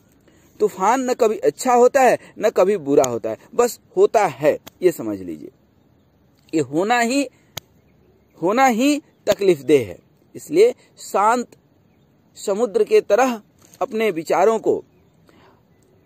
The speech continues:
कहीं न कहीं उस शून्यता में और थोड़ा मेडिटेशन में उतरने की कोशिश कीजिए, ध्यान में उतरने की कोशिश कीजिए।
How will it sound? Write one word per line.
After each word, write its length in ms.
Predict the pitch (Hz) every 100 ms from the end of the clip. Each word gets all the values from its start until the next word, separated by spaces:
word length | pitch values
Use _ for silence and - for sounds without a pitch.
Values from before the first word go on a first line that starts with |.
| _
कहीं 220 | 202 247
न 80 | 262
कहीं 360 | 247 220 175 107 _ -
उस 160 | 220 - -
शून्यता 540 | - 208 208 202 208
में 280 | 190 139 92 _ _ -
और 320 | 185 160 151 - _ 214
थोड़ा 140 | 202
मेडिटेशन 640 | 185 160 151 160 170 202 170
में 260 | 135 104 - _
उतरने 360 | - 165 147 151
की 120 | 143
कोशिश 380 | 131 131 139 127
कीजिए, 280 | - 120 120
ध्यान 360 | 120 135 175 202
में 160 | 190
उतरने 400 | 175 156 160 170 160
की 100 | 156
कोशिश 360 | 170 165 202
कीजिए। 340 | 214 190 240